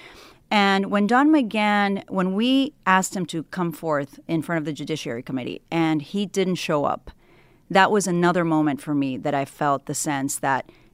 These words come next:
if we are not gonna get answers, if this president con-, continues to ob-, obstruct an investigation by telling his former White House counsel to not show up to the Judiciary Committee, then we have a serious problem.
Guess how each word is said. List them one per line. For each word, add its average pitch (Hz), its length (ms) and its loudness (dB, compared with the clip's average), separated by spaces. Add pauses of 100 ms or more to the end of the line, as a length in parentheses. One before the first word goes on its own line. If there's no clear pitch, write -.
if 160 200 -2
we 196 240 0
are 233 100 0
not 175 240 2
gonna 156 160 0
get 135 160 -4
answers, 135 640 -6
if 165 240 -2
this 214 280 -2 (260)
president 254 580 0
con-, 175 220 2 (340)
continues 269 520 4
to 214 120 0
ob-, 160 180 0 (140)
obstruct 196 420 0
an 175 60 0
investigation 156 640 -2
by 147 200 0 (420)
telling 233 560 6
his 175 320 -2
former 185 340 0
White 156 180 4
House 151 200 -4
counsel 247 360 2
to - 140 -6
not 185 380 4
show 156 260 -2
up 143 220 0
to - 100 -10
the 151 100 -4
Judiciary 160 540 -2
Committee, 151 300 -2
then 156 160 0
we 208 100 -2
have 240 180 -2
a 143 60 -8
serious 156 400 -6
problem. - 480 -4